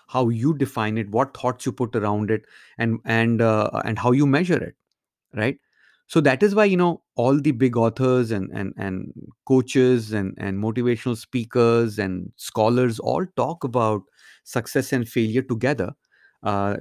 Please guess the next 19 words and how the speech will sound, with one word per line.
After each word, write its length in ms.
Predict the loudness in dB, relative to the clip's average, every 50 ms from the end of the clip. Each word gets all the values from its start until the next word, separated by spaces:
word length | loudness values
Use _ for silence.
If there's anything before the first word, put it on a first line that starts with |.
| -4 -2
we 120 | 0 2
know 200 | 4 6 6 6
that 320 | 6 4 2 2 0 0
they, 160 | 0 0 0 0
they, 260 | 0 0 0 0 0 -2
they, 360 | -2 0 0 2 0 -2 -4 _ _ _
they 160 | -8 -6 -6 -4
cannot 320 | -4 -2 -2 -2 -2 -2
exist 400 | -6 -6 -4 -4 -4 -4 -4 -8
without 320 | -6 -4 -4 -4 -4 -4 -8
each 160 | -12 -8 -8
other. 200 | -10 -8 -8 -10
So 140 | -6 -2 0
we 120 | 2 2 4
know 180 | 4 4 4 4
that. 280 | 2 -2 -4 -8 _ _ _ -20 -20 _ _ _
But 160 | -6 -4 0
then 260 | 0 0 0 0 -4 -10 _ _ _
how, 260 | -2 0 0 0 0